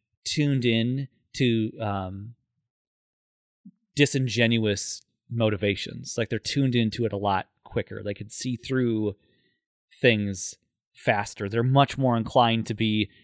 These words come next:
you know, anti-capitalist for that matter. It's just, like, a default, like, you can just be that way and it's not a big deal. Um, so it's interesting. I, I, I distrust that a-, in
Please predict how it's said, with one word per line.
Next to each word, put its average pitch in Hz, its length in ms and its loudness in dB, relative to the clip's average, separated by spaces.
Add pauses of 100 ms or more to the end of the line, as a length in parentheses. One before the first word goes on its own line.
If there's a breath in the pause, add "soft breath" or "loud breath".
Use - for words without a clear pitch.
you 113 80 -4
know, 107 80 -2
anti-capitalist 110 1160 -2 (260)
for - 200 -20
that 101 200 -8
matter. 101 240 -4
It's 110 140 0
just, - 160 -2
like, 120 120 2
a 117 60 -4
default, 113 440 2
like, 107 180 -2
you 107 120 -10
can 98 100 -16
just - 240 -14
be 104 160 -4
that 98 180 2
way 95 160 0
and 98 100 -2
it's - 140 -10
not 98 140 -2
a 92 40 -2
big 92 180 -6
deal. 104 440 -4 (600)
Um, 101 600 0 (480)
so 123 500 6
it's 131 180 0
interesting. 104 460 -2
I, 104 200 0 (160)
I, 110 280 -2 (340)
I 117 60 0
distrust - 800 -2 (440)
that 101 380 -4 (260)
a-, 110 200 -2
in 104 160 -2